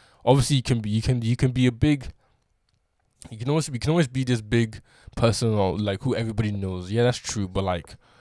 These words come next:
who are, like, who are the ones that, like, okay, you will tell your secrets to, or the ones that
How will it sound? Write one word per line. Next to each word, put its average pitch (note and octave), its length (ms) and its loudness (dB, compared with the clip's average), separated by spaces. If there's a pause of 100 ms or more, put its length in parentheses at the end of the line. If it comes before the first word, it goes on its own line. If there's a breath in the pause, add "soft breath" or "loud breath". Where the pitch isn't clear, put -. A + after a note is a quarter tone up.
(260 soft breath)
who D3 260 8
are, A#2+ 140 6
like, G2+ 220 -4
who D#3 240 4
are C3 40 4
the A2 120 -4
ones A2 480 0
that, G#2 120 0
like, G2 360 -2
okay, G#2+ 280 -2
you G2 220 0
will G2 80 -4
tell A2 180 -4
your G2+ 120 -2
secrets G2 400 -4
to, G2 180 -2
or F#2 200 0
the F#2+ 100 -4
ones G2+ 280 0
that F#2 240 0